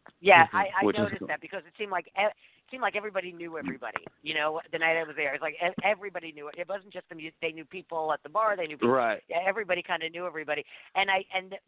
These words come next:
Speaker 1: the night I was there, uh, you also had, um, it was one of the young singers from one of the local youth bands. You know, it's so funny. Uh, recently, there's been, uh, battle, several new Battle of the Bands,
Speaker 2: Right.
Speaker 1: uh, events for,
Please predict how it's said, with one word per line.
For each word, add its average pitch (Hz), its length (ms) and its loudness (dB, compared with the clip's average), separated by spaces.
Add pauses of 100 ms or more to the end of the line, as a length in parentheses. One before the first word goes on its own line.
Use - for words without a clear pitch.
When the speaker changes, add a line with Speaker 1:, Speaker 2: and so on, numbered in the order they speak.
Speaker 1:
the 175 80 -12
night 180 200 0
I 180 60 -6
was 175 160 -14
there, 170 300 -4
uh, 165 260 -2
you 170 200 -14
also 175 440 -6
had, 156 280 2
um, 147 280 0 (440)
it 180 100 -4
was 175 180 -6
one 190 220 -6
of 185 100 -2
the 175 80 -6
young 170 420 0 (160)
singers 180 440 -2
from 151 180 -2 (120)
one 165 140 0
of 147 60 -4
the 156 60 -4
local 160 340 -2
youth 160 300 -6
bands. 156 180 4
You 190 80 -4
know, 175 120 0
it's - 140 -10
so 180 200 2
funny. 185 260 0 (480)
Uh, 165 60 -2
recently, 170 760 0
there's 160 280 2
been, 165 240 -2 (220)
uh, 156 280 -4 (480)
battle, 175 380 2 (340)
several 180 280 -6
new 170 220 -12
Battle 160 380 0
of 143 100 -10
the 143 60 -20
Bands, 147 540 -4 (560)
Speaker 2:
Right. 156 340 4
Speaker 1:
uh, - 40 -6 (120)
events 139 340 -6 (180)
for, 165 220 -2